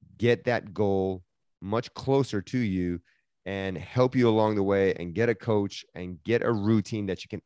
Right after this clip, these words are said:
actually stick to. So pushing your body is one of the main things you need to really focus on, and that is resolution number five.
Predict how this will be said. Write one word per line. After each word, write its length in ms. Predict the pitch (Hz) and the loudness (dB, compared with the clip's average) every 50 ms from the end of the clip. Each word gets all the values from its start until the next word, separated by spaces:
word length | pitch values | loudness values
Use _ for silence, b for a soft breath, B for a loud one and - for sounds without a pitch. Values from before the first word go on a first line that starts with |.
| - | -10
actually 400 | - 98 98 - - - 95 90 | -8 -8 -8 -8 -6 -4 -2 -4
stick 400 | 87 - - - - 104 92 - | -2 -4 -8 -6 -2 -4 -4 -4
to. 240 | - - 71 - - - b b b b b b b | -4 -12 -10 -10 -10 -14 b b b b b b b
So 160 | - - 98 | -6 -6 -6
pushing 420 | - - - 151 156 - 160 151 | -4 0 2 2 4 4 4 4
your 120 | 139 131 117 | 4 4 4
body 560 | 95 107 107 107 110 107 104 101 95 92 - _ _ _ _ _ - | 4 4 4 4 4 4 2 0 0 -4 -6 _ _ _ _ _ -10
is 600 | - 95 98 98 98 95 92 85 82 82 - _ _ _ _ _ _ _ _ - | -6 -4 -2 -2 -2 -2 -4 -6 -8 -14 -16 _ _ _ _ _ _ _ _ -6
one 200 | - 107 113 117 | -2 2 2 2
of 80 | 110 | 2
the 60 | 104 | 2
main 420 | 98 101 101 104 110 117 120 123 113 | 0 0 0 0 2 2 2 0 0
things 460 | - 113 107 104 104 104 101 87 85 | -2 -2 -2 -2 -2 -4 -6 -8 -8
you 80 | 98 101 | -6 -6
need 140 | 101 92 | -6 -4
to 80 | 95 90 | -6 -4
really 300 | 87 95 104 110 107 104 | 0 4 4 4 4 4
focus 400 | 98 - 101 98 - 104 - - | 2 0 -2 -2 -2 -4 -4 -2
on, 320 | 104 98 95 92 90 90 - _ _ _ _ _ - | -2 -2 -2 -4 -6 -8 -10 _ _ _ _ _ -8
and 140 | 85 90 85 | -8 -2 0
that 160 | 107 110 101 | 0 2 2
is 160 | 95 85 78 | 0 -2 -4
resolution 920 | 82 87 107 113 110 95 101 92 92 92 92 92 95 90 - - 85 85 90 | -2 2 2 2 4 2 0 -4 -4 -10 _ -6 -6 -4 -4 -6 -8 -4 -2
number 280 | 104 107 107 110 107 | -2 -2 0 0 0
five. 440 | 98 - - 95 78 73 65 60 - | -2 -2 -4 -4 -4 -4 -8 -10 -14